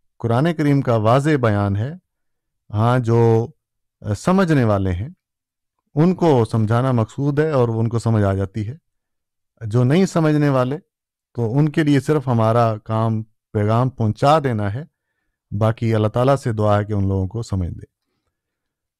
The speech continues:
और फिर दूसरी बात, मैंने सिर्फ मिसाल दी थी, तो आपने, अ,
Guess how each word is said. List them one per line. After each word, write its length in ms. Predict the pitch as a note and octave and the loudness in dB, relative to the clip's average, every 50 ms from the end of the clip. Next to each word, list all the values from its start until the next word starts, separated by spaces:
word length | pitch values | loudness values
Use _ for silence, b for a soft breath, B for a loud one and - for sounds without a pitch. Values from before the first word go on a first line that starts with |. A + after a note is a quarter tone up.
| _ _ | _ _
और 100 | A2 G#2+ - | -14 0 2
फिर 120 | B2+ C#3+ | 2 2
दूसरी 260 | C#3 C3+ C#3+ C#3+ D3 D3+ | 2 2 0 0 2 2
बात, 260 | C#3 C#3 C#3 C#3 - | 4 4 2 2 0
मैंने 420 | - - B2 A#2+ A#2+ B2 C3 C3 | -4 -4 -2 -2 0 0 0 0
सिर्फ 200 | B2+ - C3+ B2 | -2 -2 -2 0
मिसाल 440 | A#2+ A#2 A2 - A#2+ A#2+ B2 C3 C3 | 0 0 0 0 0 0 0 0 0
दी 180 | B2+ A#2+ A2+ G#2 | 0 -2 -2 -2
थी, 200 | - B2 D#3+ - _ _ _ _ _ _ _ _ _ _ _ _ _ _ _ _ _ - - - | -4 -8 -12 -12 _ _ _ _ _ _ _ _ _ _ _ _ _ _ _ _ _ -20 -20 -14
तो 120 | - G2+ G2 | -10 -6 -4
आपने, 560 | G#2 G#2+ G#2+ - B2+ A#2+ A#2 A2+ G#2+ G#2 G2+ | -2 -2 -2 0 0 2 2 2 2 2 0
अ, 60 | - | -4